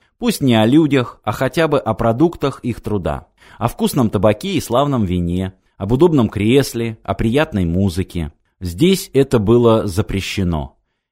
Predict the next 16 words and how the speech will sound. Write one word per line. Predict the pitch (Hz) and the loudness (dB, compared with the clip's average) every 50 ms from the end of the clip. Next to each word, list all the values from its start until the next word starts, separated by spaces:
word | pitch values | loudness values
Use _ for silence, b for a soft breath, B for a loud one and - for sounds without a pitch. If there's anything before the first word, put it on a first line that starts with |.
| _ - 95 | _ -10 -4
Есть | 117 180 208 202 - - | 0 0 0 0 0 0
товары, | - 123 110 104 95 85 76 71 - - - | 2 2 4 4 4 4 2 -2 -6 -4 -4
ты | 104 | -2
волен | 101 120 160 190 185 135 | 0 2 2 2 2 0
их | 113 - 131 135 - | 0 -2 -4 -6 -4
покупать, | - 110 - 98 85 - - 87 82 - - - - _ _ _ _ _ - | -6 -6 -4 -4 -6 -2 -2 -4 -4 -4 -8 -18 -20 _ _ _ _ _ -6
но | - 104 120 123 | 0 2 4 4
никто | 131 135 117 - - 165 170 | 4 4 2 0 0 2 2
не | 170 160 151 | 2 2 0
скажет | - - 170 156 143 107 107 101 - | 0 0 2 2 2 2 2 -2 -2
о | - 104 110 | 0 0 2
них | 107 123 156 170 - - | 2 2 2 0 -2 -2
ни | 98 104 107 | -2 0 0
одного | 104 92 101 101 98 95 98 127 143 | 2 2 2 2 2 2 2 0 2
доброго | 120 113 104 90 101 107 104 107 | 4 2 2 4 2 0 0 0
слова. | - - 95 87 80 76 71 65 65 | -4 -4 -4 -4 -4 -4 -6 -8 -12